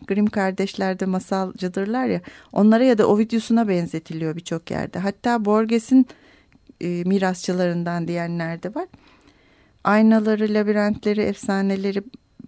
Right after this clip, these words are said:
bütün bunları Borges gibi o da çok seviyor ve etkileniyor onlardan. Onlar gibi,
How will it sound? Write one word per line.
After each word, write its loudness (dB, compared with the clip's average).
bütün 4
bunları 4
Borges 0
gibi -8
o 0
da 0
çok -10
seviyor -4
ve -2
etkileniyor -6
onlardan. -4
Onlar 6
gibi, 0